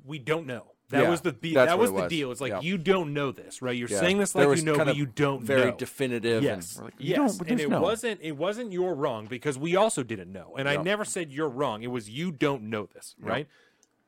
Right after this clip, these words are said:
Speaker 1: Excuse me. And our deal has always been truth. It's always been objective truth. Like, we're spitting facts. And so we say, "You don't know this is in fact. You can't, you shouldn't be doing this.
Speaker 2: Yeah.
Speaker 1: And your doctor, this is dangerous." Like, that's,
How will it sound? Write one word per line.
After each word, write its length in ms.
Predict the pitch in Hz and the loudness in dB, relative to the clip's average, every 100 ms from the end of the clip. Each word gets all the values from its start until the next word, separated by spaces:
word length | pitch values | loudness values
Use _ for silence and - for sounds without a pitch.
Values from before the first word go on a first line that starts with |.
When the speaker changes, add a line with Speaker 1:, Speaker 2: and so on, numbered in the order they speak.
| _ _ _ _ | _ _ _ _
Speaker 1:
Excuse 240 | _ 170 165 | _ -20 -18
me. 120 | 127 _ _ _ _ _ _ _ - | -18 _ _ _ _ _ _ _ -4
And 120 | 170 | 2
our 80 | 220 | 2
deal 180 | 185 208 | 6 6
has 100 | 175 | 6
always 240 | 185 180 | 4 2
been 200 | 139 165 | 0 -2
truth. 300 | - 160 107 | -4 -6 -6
It's 80 | 117 | 0
always 160 | 135 147 | 2 2
been 100 | 147 | 0
objective 560 | 143 - 143 156 160 | -2 2 2 2 -4
truth. 240 | 131 151 147 | -2 -2 0
Like, 160 | 127 | -2
we're 160 | 104 110 | -6 -10
spitting 320 | - - 156 | -8 -4 -4
facts. 320 | 151 160 156 | 0 -2 -2
And 140 | - 123 | -8 -14
so 80 | 123 | -10
we 80 | |
say, 140 | 131 117 | -8 -8
"You 120 | 110 | -2
don't 120 | 175 | 0
know 100 | 165 | 2
this 160 | 147 139 | 0 -2
is 120 | 131 | -10
in 80 | 120 | -10
fact. 260 | 107 110 - | -6 -8 -6
You 60 | |
can't, 420 | 107 143 135 123 - _ | -8 -4 -4 -6 -10 _
you 60 | - | -16
shouldn't 260 | - 147 147 | -2 0 0
be 60 | |
doing 220 | 123 117 | -2 -6
this. 240 | 117 110 - | -6 -10 -12
Speaker 2:
Yeah. 180 | - 98 | -10 -8
Speaker 1:
And 140 | 92 107 | -8 -12
your 80 | 95 | -4
doctor, 480 | 156 160 - 151 | 0 0 0 -4
this 180 | 127 107 | -4 -10
is 80 | 110 | -12
dangerous." 560 | 104 151 143 131 127 - | 0 2 2 -2 -2 -6
Like, 160 | 107 | -10
that's, 280 | - 120 - | -8 -8 -10